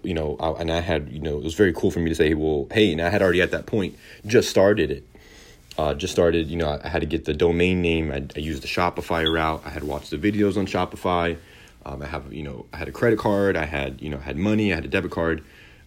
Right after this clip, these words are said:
Um, and I was like, you know, "Here we go. We're gonna start this, uh, journey." And I knew it was gonna be hard. I, you know, I definitely, you know, nothing in life is, you know, easy.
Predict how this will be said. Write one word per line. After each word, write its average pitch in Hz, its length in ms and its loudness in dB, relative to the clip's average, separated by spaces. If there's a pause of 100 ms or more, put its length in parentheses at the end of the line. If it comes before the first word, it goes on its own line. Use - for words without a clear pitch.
Um, 67 540 -12 (220)
and 78 100 -8
I 71 60 -4
was 73 200 -4
like, 73 280 -6
you 85 60 -8
know, 78 100 -4
"Here 98 160 0
we 107 100 4
go. 85 200 2
We're 73 100 -2
gonna 78 120 -4
start 78 340 -4
this, - 440 -4
uh, 78 220 -2
journey." 101 540 2 (680)
And 123 200 6
I 117 100 2
knew 156 340 4
it - 20 2
was 190 140 0
gonna 180 240 2
be 147 160 -2
hard. 104 500 2
I, 87 140 0 (200)
you 92 100 2
know, 87 100 2
I 85 60 2
definitely, 90 600 -2 (160)
you 87 60 -6
know, 80 320 -2
nothing 110 380 0
in 76 100 -2
life 78 240 -4
is, 71 160 -6 (260)
you 87 80 -10
know, - 180 -12
easy. 95 500 -6